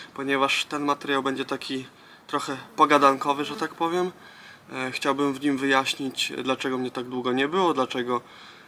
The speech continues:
nie nagrywałem, co się u mnie działo, co się zmieniło, czy planuję, jakie starty i tak dalej. Ale żeby dowiedzieć się o tym wszystkim, musicie na pewno zostać do końca. Wybaczcie również, że będę czasami zerkał na, e, swój telefon, ale mam tutaj zapisane takie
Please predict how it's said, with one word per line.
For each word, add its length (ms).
nie 120
nagrywałem, 600
co 120
się 140
u 40
mnie 180
działo, 260
co 120
się 180
zmieniło, 440
czy 120
planuję, 380
jakie 240
starty 480
i 80
tak 220
dalej. 380
Ale 220
żeby 220
dowiedzieć 360
się 140
o 80
tym 160
wszystkim, 420
musicie 480
na 120
pewno 380
zostać 540
do 120
końca. 360
Wybaczcie 540
również, 340
że 120
będę 420
czasami 500
zerkał 480
na, 400
e, 160
swój 260
telefon, 480
ale 160
mam 160
tutaj 240
zapisane 460
takie 280